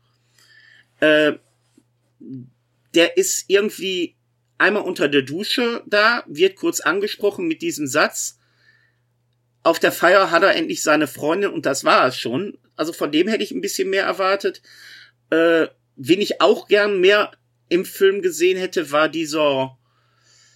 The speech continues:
ja, Komiker, der schlechte Scherzbold, mit dem hätte man sehr viel mehr machen können. Und mit wem ich sehr viel mehr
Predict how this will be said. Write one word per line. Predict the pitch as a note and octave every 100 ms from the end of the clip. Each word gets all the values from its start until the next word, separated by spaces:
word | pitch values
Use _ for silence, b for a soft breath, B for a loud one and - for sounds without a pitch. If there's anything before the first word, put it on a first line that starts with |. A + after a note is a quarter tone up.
| b b
ja, | C#3 C#3+ - _ _ _ _ _ _ _ _
Komiker, | - - D#3 G#3 G#3+ G#3+ - G3+ G3+ F#3 _ _ _ _ _ C#3
der |
schlechte | C3+ D3+ C#3 - C#3
Scherzbold, | - D3+ - - F#3+ -
mit | C#3
dem | C#3+
hätte | D3+ D3
man | B2+
sehr | A#2 A2+ E3
viel | - G3+
mehr | G3+ G3
machen | G3 G3 F#3+
können. | G3 G3 G3+ A3+ _ _ _ _ _ _ _ _ _ _ _ _ _ _
Und | D#3 G#3+ B3 - G3+ F#3
mit | F#3 -
wem | G3 G#3+
ich | - G3 - -
sehr | B2+ A#2+ C3+ G#3
viel | A3 F#3+ F#3
mehr | E3+ F3 F#3 F3+ -